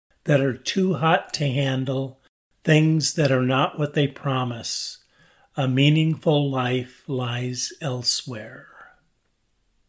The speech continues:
The Four Noble Truths. The Four Noble Truths give us the most recognized instance of causality,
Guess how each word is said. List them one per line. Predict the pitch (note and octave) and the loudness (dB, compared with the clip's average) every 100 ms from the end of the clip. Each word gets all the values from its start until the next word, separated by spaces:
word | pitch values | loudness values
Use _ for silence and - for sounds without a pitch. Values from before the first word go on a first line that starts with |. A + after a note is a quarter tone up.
| _ _ _ _ _ _ - | _ _ _ _ _ _ -2
The | D#3 | -2
Four | - E3 D3 C#3+ | 0 4 6 6
Noble | C#3+ C3 B2+ | 6 4 0
Truths. | A#2 - D3 B2+ A#2 A2+ A#2 - - - _ _ _ _ _ | -4 -2 4 4 4 0 -8 -6 -6 -8 _ _ _ _ _
The | E3 | -2
Four | - E3 F3+ | 2 4 4
Noble | E3 E3 D3+ C#3+ | 6 6 4 0
Truths | - - E3 C#3 A2+ - | 0 4 4 4 2 2
give | E3+ E3+ | 2 4
us | D3+ - | 4 2
the | - | 0
most | C3+ C3+ - - | 2 2 2 2
recognized | D3+ D#3+ D3+ D#3+ C#3+ C3+ B2 - | 0 2 0 2 4 4 2 -4
instance | - D#3 D3 - E3 D3 - | 0 2 2 2 0 0 0
of | C#3 - | -2 -4
causality, | D3+ C3 B2+ C3 C3+ C3+ C3 C3+ | -2 -2 0 2 2 0 0 -2